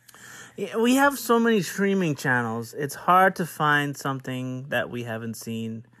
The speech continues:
And the, the bad thing about some of these streaming channels, they have the same movies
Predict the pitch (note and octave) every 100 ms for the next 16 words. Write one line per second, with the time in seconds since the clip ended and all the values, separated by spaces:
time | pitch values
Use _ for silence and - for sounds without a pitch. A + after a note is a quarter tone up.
0 | _ _ _ _ _ D3+ D#3 D#3 C3 C3
1 | C3+ G#2 C3 C3 D3 F3 F#3 E3+ D#3 D3
2 | - D#3 D3+ C#3+ - D#3 D#3 D3 C#3 D#3
3 | C#3+ C#3+ C#3 C#3+ C#3 - _ _ _ _
4 | _ _ _ _ C#3 C3+ D#3 C#3+ D3+ C#3
5 | C3 B2+ A#2+ A2+ A2+ -